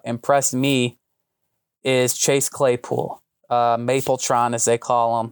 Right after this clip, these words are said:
uh, due to the fact that he's strikingly similar to, uh, Megatron, Calvin Johnson, but he's from Canada, so they call him Mapletron.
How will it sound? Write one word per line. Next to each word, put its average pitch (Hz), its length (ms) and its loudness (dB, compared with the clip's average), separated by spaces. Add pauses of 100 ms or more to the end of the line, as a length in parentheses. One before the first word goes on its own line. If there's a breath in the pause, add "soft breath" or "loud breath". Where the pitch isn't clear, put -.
(100)
uh, 117 240 0
due 120 220 -4
to 120 140 -2
the 123 100 0
fact 117 360 0
that 117 440 2
he's 120 440 -4 (160)
strikingly 139 680 0
similar 131 480 2
to, 123 520 -2 (760 loud breath)
uh, 127 220 2
Megatron, 139 720 0 (180)
Calvin 139 320 2
Johnson, 143 460 0
but 147 180 6
he's 139 160 -6
from 139 160 2
Canada, 131 440 2
so 131 140 2
they 127 100 2
call 131 220 0
him 127 120 -2
Mapletron. 120 720 0